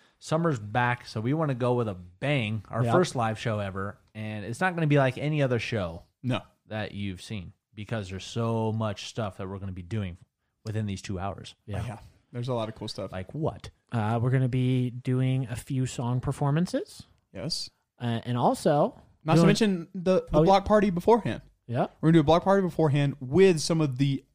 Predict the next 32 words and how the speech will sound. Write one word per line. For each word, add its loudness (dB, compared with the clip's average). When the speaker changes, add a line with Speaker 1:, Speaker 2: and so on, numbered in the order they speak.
Speaker 3:
epic 2
props 2
that 0
we've 0
already 4
been 2
using 2
at -2
J 0
Stu -4
that -8
you -4
can, -6
like, -12
Speaker 2:
You -20
can -10
take -6
a -10
picture 0
with. 0
You'll -4
see -6
the -6
ambulance. -4
Speaker 3:
Don't -6
steal -2
them. -2
Speaker 2:
Um, -6
but -2
also 0
on 0
stage, -4